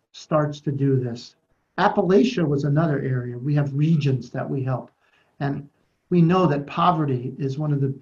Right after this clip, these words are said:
biggest issues in Appalachia. And, uh, so people have donated a million dollars to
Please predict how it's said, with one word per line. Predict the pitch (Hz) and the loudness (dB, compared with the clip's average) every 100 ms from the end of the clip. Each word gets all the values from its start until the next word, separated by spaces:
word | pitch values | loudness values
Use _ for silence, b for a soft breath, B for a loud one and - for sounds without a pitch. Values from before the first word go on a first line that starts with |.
| 180 | 0
biggest | 151 135 - | 0 -2 -4
issues | 131 - 120 113 - | -10 -10 -12 -12 -10
in | 127 123 127 | -10 -8 -8
Appalachia. | 127 120 127 117 - - 123 _ _ _ - | -8 -8 -14 -14 -16 -18 -18 _ _ _ -10
And, | 156 143 135 131 | -4 -2 -2 -4
uh, | 135 127 - _ _ | -2 -4 -6 _ _
so | - 165 | -6 -6
people | - 208 - 156 135 - b b b | -2 -4 -2 -2 -4 -8 b b b
have | 160 139 | -6 0
donated | 151 151 147 147 | 2 4 4 4
a | 139 | 4
million | 143 165 190 175 151 | 4 6 6 6 4
dollars | 143 170 165 117 110 - _ | 2 2 2 -2 -6 -12 _
to | 143 127 | -4 -4